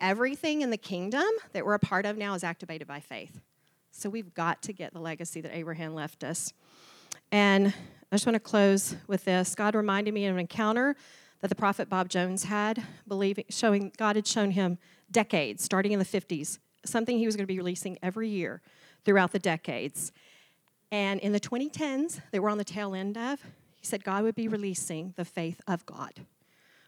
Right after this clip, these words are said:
where we would begin to believe like God, without any doubt,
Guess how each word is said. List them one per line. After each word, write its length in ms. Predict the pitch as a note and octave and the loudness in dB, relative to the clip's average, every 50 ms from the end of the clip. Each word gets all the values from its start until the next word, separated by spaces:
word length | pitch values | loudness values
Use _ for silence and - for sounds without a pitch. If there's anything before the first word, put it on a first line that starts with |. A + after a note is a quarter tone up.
| _ _ | _ _
where 200 | - G3+ G3+ G3 | 4 6 8 8
we 240 | F#3+ G#3 A3 A3+ A#3 | 8 6 4 4 6
would 140 | A#3+ A#3 A3 | 4 2 2
begin 400 | A#3+ A#3 G3 G3+ F#3 F3+ F3 F3+ | 2 -2 0 0 0 0 -2 -2
to 140 | - G3 F3 | -2 -2 -2
believe 500 | F3+ F3+ E3 E3 D#3+ D#3 D3 D3+ D3+ - - - _ | -2 -2 -4 -2 -4 -4 -6 -8 -10 -14 -20 -20 _
like 400 | D#3 D#3 D#3 D3+ E3 - - - - - | -10 -6 -4 -4 -4 -6 -8 -14 -18 -8
God, 320 | - D#3+ - - - - - - - - _ _ _ _ - | -6 -6 -6 -6 -8 -10 -14 -20 -20 -20 _ _ _ _ -20
without 240 | - - D#3+ E3+ F#3+ | -12 -6 -4 -2 0
any 180 | A#3+ C#4+ C#4 A#3 | 2 2 2 2
doubt, 480 | - A3+ G3 G3 F#3 G3 - - - | 0 -2 0 0 0 0 -2 -6 -16